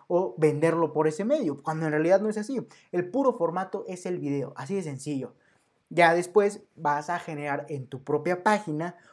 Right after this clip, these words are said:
o en el lugar donde lo quieras vender un curso. El curso va a estar conformado mediante una serie de videos donde expliques el conocimiento que quieras vender. Así de sencillo. Entonces, perdón por la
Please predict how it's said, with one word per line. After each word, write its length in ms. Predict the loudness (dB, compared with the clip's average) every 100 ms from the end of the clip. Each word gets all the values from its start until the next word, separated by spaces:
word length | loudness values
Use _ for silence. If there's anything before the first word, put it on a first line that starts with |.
| 4
o 160 | 6
en 60 | 6
el 80 | 2
lugar 300 | 0 0 0
donde 180 | 0
lo 80 | 0
quieras 260 | 2 0 0
vender 440 | -2 0 -2 -2 _ _ _ _ _ _ _ _
un 200 | -6 -6
curso. 600 | -2 4 4 4 -2 -12 -14 -12 -8
El 180 | -8 -4
curso 340 | 0 0 0
va 80 | -2
a 20 |
estar 220 | -2 -4
conformado 560 | -4 -6 -4 0 0 0
mediante 380 | -4 -4 -4 -4
una 100 | -4
serie 260 | -4 -4
de 120 | -4 -2
videos 360 | 2 2 2 -2 _ -4
donde 200 | 2 2
expliques 480 | 2 -4 -4 -4
el 100 | -6
conocimiento 720 | -6 -8 -8 -6 -6 -6 -8
que 80 | -10
quieras 420 | -14 -10 -8 -10
vender. 460 | -10 -8 -8 -10 -14 _ _ _ _
Así 280 | -4 -2 -2
de 120 | -2
sencillo. 480 | -4 -8 -10 -14 -18 _ -20 -4
Entonces, 500 | 6 6 6 2 -4 -16 _ _ _ _ _ _ _ _ _ _ _ _ _ _ _ _ _ _ _ _ _ _ _ _ _ _ -20 _
perdón 240 | -2 0
por 140 | -2 -4
la 340 | -4 -6 -10